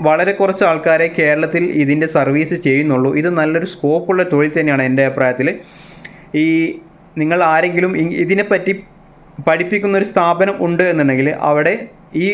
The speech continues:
നിങ്ങളുടെ മ-, ഏഹ്, മക്കൾക്ക് ഇതിൽ താല്പര്യമുണ്ട് എന്നുണ്ടെങ്കിൽ അവരെ ചേർക്കുന്നത് നല്ലൊരു ഭാവിയിലേക്ക്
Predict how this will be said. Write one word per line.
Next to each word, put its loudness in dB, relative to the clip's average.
നിങ്ങളുടെ 0
മ-, 0
ഏഹ്, 4
മക്കൾക്ക് 0
ഇതിൽ 0
താല്പര്യമുണ്ട് 2
എന്നുണ്ടെങ്കിൽ 2
അവരെ 0
ചേർക്കുന്നത് 2
നല്ലൊരു 2
ഭാവിയിലേക്ക് 2